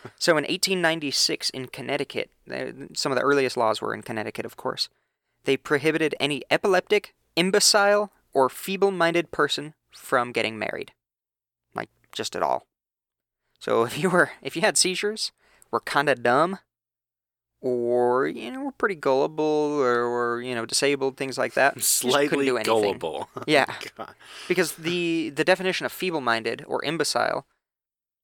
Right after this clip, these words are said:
Speaker 1: totally open to interpretation by the doctor,
Speaker 2: Hmm.
Speaker 1: or the lawmaker, or, you know, the judge, essentially.
Speaker 2: Interesting.
Speaker 1: So in nineteen oh seven in Indiana, it was the first state to enact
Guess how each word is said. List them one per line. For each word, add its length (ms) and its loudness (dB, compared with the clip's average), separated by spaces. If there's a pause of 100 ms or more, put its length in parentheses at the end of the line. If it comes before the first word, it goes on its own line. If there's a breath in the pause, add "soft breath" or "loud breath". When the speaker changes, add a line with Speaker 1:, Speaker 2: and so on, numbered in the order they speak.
(220)
Speaker 1:
totally 320 2
open 180 0
to 140 -6
interpretation 680 -4
by 140 0
the 100 -6
doctor, 440 -2 (560)
Speaker 2:
Hmm. 260 -12
Speaker 1:
or 240 0
the 160 0
lawmaker, 760 -4
or, 540 -2 (880)
you 140 -4
know, 80 -2
the 120 0
judge, 500 0 (100)
essentially. 640 -6
Speaker 2:
Interesting. 400 -20 (640)
Speaker 1:
So 140 -2
in 40 -2
nineteen 320 2
oh 60 2
seven 400 6
in 140 -6
Indiana, 640 -2 (480)
it 60 -6
was 100 -2
the 80 -6
first 440 0
state 560 0
to 140 -2
enact 400 -2